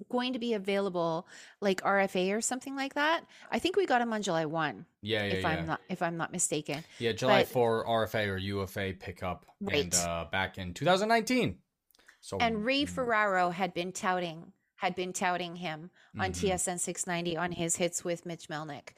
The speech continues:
Speaker 1: prior to that.
Speaker 2: <clears throat>
Speaker 1: I'd never heard of Ben Chiarot. First time I heard of Ben Chiarot was when Ray Ferraro was like, "You know who Montreal could use? This guy."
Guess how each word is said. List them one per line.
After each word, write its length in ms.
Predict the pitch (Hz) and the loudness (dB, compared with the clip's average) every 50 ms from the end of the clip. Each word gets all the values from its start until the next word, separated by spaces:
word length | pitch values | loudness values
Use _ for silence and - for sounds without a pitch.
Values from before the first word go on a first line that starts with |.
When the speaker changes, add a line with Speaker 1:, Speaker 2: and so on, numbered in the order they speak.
| - - _ _ - | -20 -20 _ _ -2
Speaker 1:
prior 240 | - 190 170 165 165 | 2 2 2 4 2
to 80 | - | 2
that. 180 | 151 143 139 143 | 2 2 2 2
Speaker 2:
<clears throat> 20 | |
Speaker 1:
I'd 140 | - 247 247 233 | 0 0 0 0
never 240 | 220 175 160 143 | 0 0 0 -2
heard 200 | 139 151 156 160 170 | -2 -2 -4 -4 -2
of 60 | - | -2
Ben 140 | 151 147 160 | -2 -2 -2
Chiarot. 400 | - - - 156 147 123 90 - - - - _ - | -2 0 0 2 2 2 0 -2 -6 -18 -20 _ 0
First 220 | - 226 226 - | 0 2 2 2
time 140 | 247 233 233 | 0 0 2
I 160 | 233 262 269 | 2 0 0
heard 140 | 254 240 226 | 0 -2 -2
of 60 | 220 | -2
Ben 140 | - 214 214 | -2 -4 -4
Chiarot 280 | 208 - 214 202 202 170 | -2 0 2 2 2 2
was 180 | 170 202 185 | 0 -2 -2
when 220 | 185 190 190 185 175 | -2 -2 -2 0 0
Ray 140 | 180 175 175 | 2 0 0
Ferraro 360 | - 202 185 185 185 175 175 180 | 2 2 2 4 4 4 4 2
was 140 | 180 170 | 2 2
like, 260 | 180 165 165 - - - - - - - _ | 2 2 0 0 -4 -12 -20 -20 -20 -12 _
"You 80 | - 180 | -2 0
know 120 | 208 214 | 2 2
who 100 | 226 240 | 2 2
Montreal 440 | 240 240 240 233 254 269 302 311 294 | 2 0 0 0 2 4 4 4 4
could 140 | 254 233 214 | 2 0 0
use? 300 | 208 202 196 196 190 - - _ _ _ - | 2 2 2 0 0 -4 -12 _ _ _ 2
This 220 | 185 180 170 - | 2 2 2 2
guy." 420 | - 160 139 135 120 113 117 - | 0 0 -2 -2 -4 -8 -12 -16